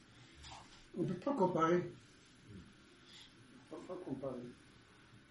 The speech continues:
Oui, Seigneur Jésus. Michel et ses anges combattirent contre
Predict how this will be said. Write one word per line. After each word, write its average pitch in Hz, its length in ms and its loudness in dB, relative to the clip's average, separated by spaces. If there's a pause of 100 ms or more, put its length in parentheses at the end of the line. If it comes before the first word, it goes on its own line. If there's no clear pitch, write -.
(2250)
Oui, 151 280 6
Seigneur 135 460 4 (200)
Jésus. 127 440 -2 (1000)
Michel 208 440 12
et 190 80 12
ses 170 300 12
anges 190 280 12
combattirent 165 760 8 (220)
contre 190 300 10